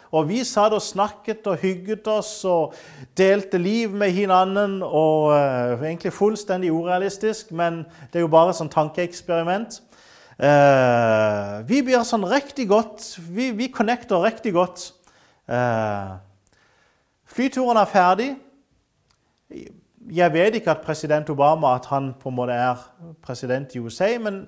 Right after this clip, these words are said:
men jeg har møtt ham, og, og jeg kjenner, jeg har snakket meget med han. Han har fortalt meg om sin barndom,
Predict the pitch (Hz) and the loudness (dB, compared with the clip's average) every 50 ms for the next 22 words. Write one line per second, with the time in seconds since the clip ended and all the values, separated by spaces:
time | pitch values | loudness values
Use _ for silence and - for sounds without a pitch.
0 | - - 165 - - 196 208 214 190 170 214 202 208 240 247 247 - - 240 247 | -20 -20 -14 -8 -6 -2 0 0 2 2 2 0 0 -2 -4 -4 -4 0 0 0
1 | 247 240 214 208 196 196 - - 196 196 196 185 190 - 202 185 180 190 202 202 | 2 2 0 0 0 0 -2 0 0 0 0 0 0 0 0 0 2 2 2 2
2 | 165 135 - - - - - _ _ _ _ - _ _ _ 220 214 - - - | 2 2 -2 -8 -20 -20 -20 _ _ _ _ -20 _ _ _ -20 -20 -20 -20 -18
3 | - - 196 185 175 202 196 - - 196 185 - 180 175 175 165 156 160 180 175 | -14 -8 -6 -4 -2 -2 -4 -2 -2 -4 -4 -4 -6 -6 -2 0 2 2 0 -2
4 | - 180 151 123 123 143 180 202 196 208 185 - 170 165 175 180 180 180 170 160 | -2 -2 -2 -2 0 -2 -4 -4 -2 -6 -4 0 4 4 4 2 0 -4 -6 -6
5 | 151 143 - 156 147 131 127 131 143 151 156 151 151 160 151 156 160 160 160 | -6 -8 -8 -8 -4 0 4 4 6 6 4 2 0 0 0 0 0 -2 -8